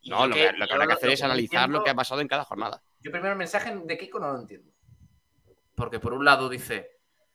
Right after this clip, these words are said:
Speaker 1: eh, eh, Manolo Gaspar tiene suerte de que Pablo Guede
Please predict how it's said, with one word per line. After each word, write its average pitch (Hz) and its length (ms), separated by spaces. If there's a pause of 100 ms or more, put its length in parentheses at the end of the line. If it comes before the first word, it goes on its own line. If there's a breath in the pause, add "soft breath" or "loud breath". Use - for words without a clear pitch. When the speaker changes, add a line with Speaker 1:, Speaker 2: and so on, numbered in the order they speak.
(420)
Speaker 1:
eh, 107 1000
eh, 110 240
Manolo 110 300
Gaspar 135 340
tiene 120 920
suerte - 580 (400)
de 101 240
que 101 100
Pablo 113 340
Guede 110 440